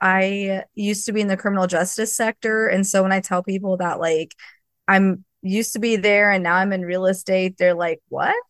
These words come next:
Like, that's a complete one eighty. And it really is, but it also helped me, like, with working with people in customer service, like,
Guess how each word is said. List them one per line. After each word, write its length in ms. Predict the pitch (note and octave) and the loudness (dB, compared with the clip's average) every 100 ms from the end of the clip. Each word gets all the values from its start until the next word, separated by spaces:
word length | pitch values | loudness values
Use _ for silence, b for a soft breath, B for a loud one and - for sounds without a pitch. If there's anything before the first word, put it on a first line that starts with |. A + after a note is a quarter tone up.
| - | -2
Like, 180 | B3 A3 | -2 2
that's 220 | A3 - | 0 0
a 80 | C4+ | -2
complete 500 | B3+ G#3+ G#3+ C4 F#3 | -2 -2 -4 -4 -2
one 300 | E3+ F#3+ D#3 | 0 0 -2
eighty. 520 | F#3+ F#3+ E3 D3+ C3 | -6 -4 -6 -4 -2
And 300 | F#3 F#3 F#3+ - | 0 0 0 -4
it 220 | - B3+ A#3 | 4 4 4
really 340 | D#4 D4 G3+ | -2 -2 -2
is, 340 | G3+ G3+ F#3+ | -2 -2 -4
but 480 | F#3 F3+ G3+ G3+ F#3 - _ _ _ G3 | -6 0 4 4 2 -4 _ _ _ -2
it 180 | F#3+ - _ - | -2 -4 _ -2
also 400 | G3 F#3+ - F#3+ | -2 -2 -4 -2
helped 340 | F3+ F3+ - | -2 -2 -6
me, 380 | F#3+ F#3 F3+ F3 | -6 -4 -4 -2
like, 280 | E3+ E3 E3 _ _ - | -2 -2 -8 _ _ -8
with 540 | F#3 F#3+ F#3+ F3 F3 _ _ - | -2 4 6 4 2 _ _ -6
working 500 | G3 A3 A3+ A#3 G3+ | 0 2 2 -2 -4
with 180 | G3 | -4
people 400 | - G3 F#3+ F#3 F3+ | -4 -6 -2 0 0
in 60 | |
customer 480 | F#3 F3+ F3+ F3 F3+ | 2 -2 -2 -4 -4
service, 640 | F3+ F#3 F3 E3+ E3 E3+ | 0 0 2 0 -2 -4
like, 300 | E3+ E3 E3 | -4 -4 -6